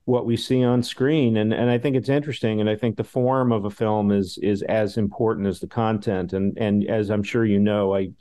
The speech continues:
I get cranky when I see criticism that doesn't talk about content, doesn't talk about filmmaking at all,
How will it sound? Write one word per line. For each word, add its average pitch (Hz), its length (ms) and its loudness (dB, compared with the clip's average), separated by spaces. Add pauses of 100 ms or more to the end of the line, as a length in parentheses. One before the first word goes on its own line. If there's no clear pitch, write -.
(220)
I 135 80 2
get 147 240 0
cranky 151 480 2
when 113 160 2
I 107 100 2
see 110 240 -2
criticism 110 720 0
that 98 160 2
doesn't 104 320 -2
talk 98 280 0
about 95 280 -2
content, 95 540 -2
doesn't 98 260 -2
talk 98 240 -4
about 90 220 -2
filmmaking 92 720 -2
at 104 180 0
all, 98 580 0